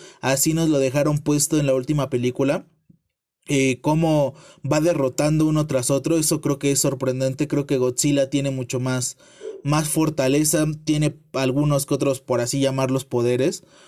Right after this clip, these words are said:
Con esto de los rayos azules que se ven bien alocados, que al menos yo no había tenido la oportunidad de ver.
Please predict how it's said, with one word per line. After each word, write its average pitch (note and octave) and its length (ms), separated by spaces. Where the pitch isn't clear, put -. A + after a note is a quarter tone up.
Con C#3 200
esto C#3 300
de C3+ 100
los B2+ 240
rayos C#3 340
azules C3 420
que B2 160
se B2+ 120
ven C3 220
bien C3+ 180
alocados, C3 580
que A2+ 240
al A#2 140
menos C#3 280
yo C#3 140
no C#3 80
había C3+ 240
tenido C3 240
la C3 60
oportunidad B2 440
de B2+ 100
ver. B2+ 260